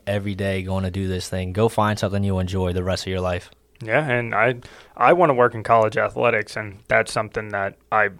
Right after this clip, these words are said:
Speaker 2: thoroughly enjoy, even if it's Division One, Division Two, Division Three. Like, ideally, I wanna be here. But if that's not the case, then there's plenty of other opportunities out there. And I think just taking it on day at a time and really loving what you do, like you said, is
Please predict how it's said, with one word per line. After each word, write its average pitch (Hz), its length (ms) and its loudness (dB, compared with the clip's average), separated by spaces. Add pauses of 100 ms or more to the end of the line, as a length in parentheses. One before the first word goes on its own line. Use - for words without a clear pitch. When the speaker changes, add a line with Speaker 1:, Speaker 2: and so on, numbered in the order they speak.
(380)
Speaker 2:
thoroughly 104 440 4
enjoy, 101 480 -4
even 127 240 -4
if 110 140 -4
it's 110 240 -6 (260)
Division 113 340 -2
One, 107 160 -2
Division 104 280 -4
Two, 110 160 -8
Division 101 360 -10
Three. 117 300 -4 (340)
Like, 113 120 2
ideally, 123 440 6
I 104 80 4
wanna 104 200 -6
be 110 100 -12
here. 101 460 -2 (600)
But 110 140 2
if 104 100 -2
that's 113 240 2
not 113 220 -2
the - 60 -20
case, 123 340 -2
then 104 280 -10 (140)
there's 123 160 -2
plenty 170 300 0
of 110 100 0
other 113 220 4
opportunities 110 600 -2
out 113 220 0
there. 101 160 0
And 104 180 -6 (140)
I 110 120 0
think 110 360 -6 (540)
just - 220 -6
taking 131 280 -2
it 110 140 -2
on 110 260 0
day 110 180 4
at 107 60 2
a 110 80 -2
time 110 340 -2
and 104 220 -10 (260)
really 113 300 0
loving 107 320 -2
what 104 180 -6
you 107 60 -10
do, 104 160 -4
like 98 240 -4
you - 60 -12
said, 104 280 -4
is 101 240 -10